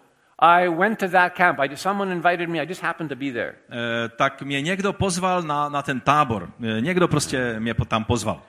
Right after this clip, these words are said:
Speaker 1: Actually, his boys were there.
Speaker 2: Eh, ve skutečnosti tam byli jeho kluci, jeho
Speaker 1: And
Speaker 2: synové.
Speaker 1: And he said, "Do you remember you preached this message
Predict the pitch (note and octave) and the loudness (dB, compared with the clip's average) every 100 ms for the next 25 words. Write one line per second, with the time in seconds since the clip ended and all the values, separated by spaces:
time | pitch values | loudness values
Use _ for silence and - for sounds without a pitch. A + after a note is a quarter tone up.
0 | _ - F3+ F3+ D#3+ D#3+ A#2+ F3+ F3 A2+ | _ 0 0 -2 -2 -4 -2 0 0 -2
1 | A#2 G2+ D#2+ - - - G#2+ G#2+ G#2 B2+ | -6 -6 -8 -12 -20 -12 -6 -4 -2 -2
2 | - D#3+ - D#3 - C3 C3+ C3 C3+ C3+ | 0 2 2 -2 -4 -2 -2 0 0 0
3 | B2 B2+ B2+ A#2 G2+ - _ - G#2+ C#3+ | 0 -4 -4 -4 -6 -10 _ -10 -2 0
4 | E3+ C3 A#2 E2 - _ _ - E3 F#3 | 2 2 0 -4 -12 _ _ -4 -2 -4
5 | - F#3+ D#3+ A2+ C#3 A3 D4+ D#4 A#3 G3 | 0 0 0 -6 -8 -2 0 2 2 0
6 | F#3+ G#3 B3 - _ _ C3 G3 C#4+ - | 0 -2 -2 -8 _ _ -6 -2 -2 -4
7 | A#3 B3+ - - - _ G#2+ D3 A3+ D#3 | -8 -8 -8 -14 -20 _ -6 -4 -4 -4
8 | E3+ F#3 D3 F#2 D#2 | -4 -4 -6 -10 -12